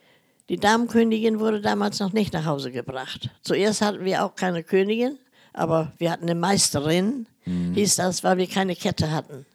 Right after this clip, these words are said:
Speaker 1: Da konnten wir uns nicht als Königin bezeichnen.
Speaker 2: Ah, okay. War das Rollenbild der Frau noch anders früher, ne?
Speaker 1: Ja.
Speaker 2: Ja.
Speaker 1: Zehn Jahre, da war ich auch einmal Meisterin.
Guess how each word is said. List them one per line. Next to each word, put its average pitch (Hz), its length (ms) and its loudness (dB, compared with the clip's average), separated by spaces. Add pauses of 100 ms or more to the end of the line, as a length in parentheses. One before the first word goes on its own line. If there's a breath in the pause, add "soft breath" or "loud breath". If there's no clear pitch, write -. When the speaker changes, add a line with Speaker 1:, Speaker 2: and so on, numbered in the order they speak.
Speaker 1:
Da 143 100 -14
konnten 151 260 -6
wir 160 120 -6
uns 156 140 -12
nicht 165 180 -6
als 156 160 -6
Königin 160 420 0
bezeichnen. 151 580 -4
Speaker 2:
Ah, - 20 -6
okay. 87 260 0 (400 loud breath)
War 90 100 6
das 87 240 4
Rollenbild 98 460 6
der 95 100 4
Frau 101 260 4
noch 95 140 2
anders 90 360 -2
früher, 151 280 -2
ne? 175 160 0
Speaker 1:
Ja. 175 160 4 (600 loud breath)
Speaker 2:
Ja. 160 140 -2
Speaker 1:
Zehn 185 280 4
Jahre, 156 260 4
da 170 100 0
war 190 140 2
ich 220 100 -2
auch 190 120 0
einmal 139 260 -4
Meisterin. 123 560 -4